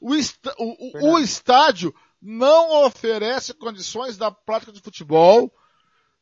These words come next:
Speaker 1: por isso que se pode adiar o jogo. A, a, o,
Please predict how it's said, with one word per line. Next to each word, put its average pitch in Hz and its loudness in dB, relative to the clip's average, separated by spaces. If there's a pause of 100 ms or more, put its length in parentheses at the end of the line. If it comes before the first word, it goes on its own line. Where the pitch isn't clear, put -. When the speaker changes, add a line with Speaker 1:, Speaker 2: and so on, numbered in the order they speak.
Speaker 1:
por 277 0
isso 302 0
que 320 -20
se 277 -14
pode 254 4
adiar 226 0
o 294 -6
jogo. 226 2 (1600)
A, 220 -8
a, 202 -2 (100)
o, 180 -12